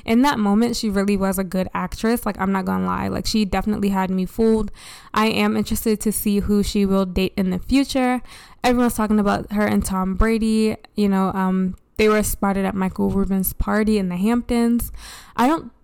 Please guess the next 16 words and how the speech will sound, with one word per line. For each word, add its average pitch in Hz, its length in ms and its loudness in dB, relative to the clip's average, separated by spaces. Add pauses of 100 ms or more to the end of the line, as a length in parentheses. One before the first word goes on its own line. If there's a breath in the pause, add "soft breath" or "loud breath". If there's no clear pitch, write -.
(140)
think 226 180 2
they'll 208 280 2
ever 202 300 0
be 220 200 2
a 226 60 0
thing, 240 320 2
but 208 100 2
I 196 120 2
think 190 300 -4
that, 202 180 -4
like, - 440 -6 (100)
it 208 180 2 (420)
is 214 160 2
a 190 80 0
cute 190 300 -4
idea, 175 540 -4